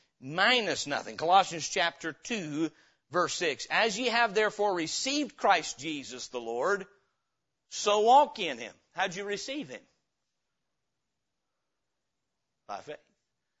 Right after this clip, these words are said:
Didn't you? Here's how I received Him. I believe what the Bible said about Him. That's how I received Christ. I believe what He said, believed who He is. Well, that's how you walk in Him. How you know that sometimes it's, uh,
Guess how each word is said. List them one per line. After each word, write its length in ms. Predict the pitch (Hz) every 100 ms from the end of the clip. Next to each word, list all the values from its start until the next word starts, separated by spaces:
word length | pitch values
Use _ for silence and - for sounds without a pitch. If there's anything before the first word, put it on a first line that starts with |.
| _ _ _ _ _ -
Didn't 200 | 170 190
you? 60 | - 131 - _
Here's 240 | - 240
how 100 | 220
I 60 | 220
received 360 | 226 175 160 156
Him. 120 | 175
I 140 | 160
believe 240 | 170 190 185
what 100 | 175
the 80 | 175
Bible 320 | 175 202 170
said 260 | - 220
about 280 | 185 113 90
Him. 80 | 90 _ _ _ _ _ _ _ _ _ _ _ _
That's 120 | -
how 120 | 156
I 80 | 151
received 380 | 190 180 202 196
Christ. 460 | 220 247 226 - - _ _ _ _ _ _ _ _ -
I 120 | -
believe 200 | 117 135
what 140 | 147 175
He 60 |
said, 320 | 185 240 254 262 - 107
believed 200 | 135 135
who 100 | 160
He 140 | 180
is. 420 | 202 254 240 165
Well, 220 | - 131 185
that's 220 | 170 -
how 80 | 165
you 180 | 170
walk 320 | 175 220 - 139
in 100 | 95
Him. 140 | 92 _ _ _ _ _ _ _ _
How 60 | 208
you 140 | 233
know 240 | 214 208 214
that 100 | 180
sometimes 540 | 220 220 208 202 165
it's, 260 | 185 -
uh, 100 | 202